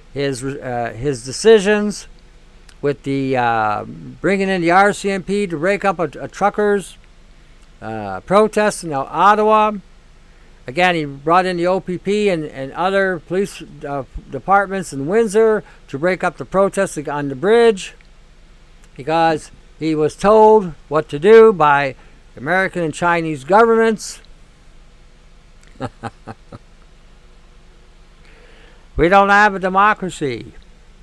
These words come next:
We have a little child in Parliament taking his orders from external forces. Now Carl Sch-, Cla-, Klaus Schwab has, again, been saying he's penetrated Canada.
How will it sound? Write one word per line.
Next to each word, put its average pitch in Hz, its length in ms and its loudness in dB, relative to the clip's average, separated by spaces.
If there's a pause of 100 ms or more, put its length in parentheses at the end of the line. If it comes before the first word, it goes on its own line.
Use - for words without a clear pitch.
(640)
We 160 140 -2
have 185 200 2
a 160 40 -4
little 220 500 4 (540)
child 151 640 2 (1120)
in 170 200 -6
Parliament 165 640 4
taking 185 320 -6
his 180 160 -2
orders 156 580 2 (320)
from 160 140 -4
external 196 500 0
forces. 185 500 -2 (220)
Now 165 220 2
Carl 185 320 2
Sch-, - 200 -12
Cla-, 156 280 -6
Klaus 190 260 2
Schwab 208 560 4 (300)
has, 147 260 -6 (100)
again, 170 420 -2
been 156 140 -6
saying 202 380 -2
he's 170 160 -6
penetrated 208 840 0
Canada. 208 800 2